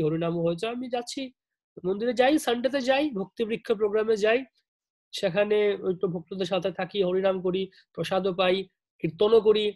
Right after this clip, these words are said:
মাঝে মাঝে গ্রন্থ প্রচারেও যাই, ওই যাচ্ছি, সানডেতে যাচ্ছি বা গেলাম অমুক প্রভুর ছেলের বিয়ে, অমুক মাতাজির মেয়ের জন্মদিন, অন্নপ্রাশন,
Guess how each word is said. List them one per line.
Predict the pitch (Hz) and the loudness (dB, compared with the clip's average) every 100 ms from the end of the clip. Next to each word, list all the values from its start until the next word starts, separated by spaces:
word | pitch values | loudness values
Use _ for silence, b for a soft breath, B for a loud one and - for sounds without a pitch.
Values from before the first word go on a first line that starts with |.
| _ _ - | _ _ -4
মাঝে | 175 175 | 0 2
মাঝে | 190 185 | 2 2
গ্রন্থ | 180 180 | 0 0
প্রচারেও | 190 180 214 247 | -2 0 2 4
যাই, | 240 262 285 | 6 4 4
ওই | 302 320 | 0 2
যাচ্ছি, | 349 339 320 311 _ _ _ _ | 0 2 0 0 _ _ _ _
সানডেতে | - 196 226 285 | -2 -2 -2 -2
যাচ্ছি | 262 247 - 269 | -2 -2 -4 -4
বা | 240 233 208 185 190 | 0 0 0 -6 -4
গেলাম | 196 220 226 226 _ _ - | 2 4 4 -2 _ _ 0
অমুক | 190 214 | 2 2
প্রভুর | 208 202 208 190 - _ _ _ _ _ - - | 2 2 4 2 -2 _ _ _ _ _ -20 -8
ছেলের | - 208 208 | -2 2 2
বিয়ে, | 196 214 208 | 2 2 4
অমুক | 202 202 196 | 2 0 0
মাতাজির | 190 196 196 196 | 0 0 2 0
মেয়ের | 190 190 196 175 | 2 0 0 -2
জন্মদিন, | 185 190 190 202 190 | -4 -2 -2 -2 -2
অন্নপ্রাশন, | 185 185 196 185 202 | -2 -4 -4 -6 -8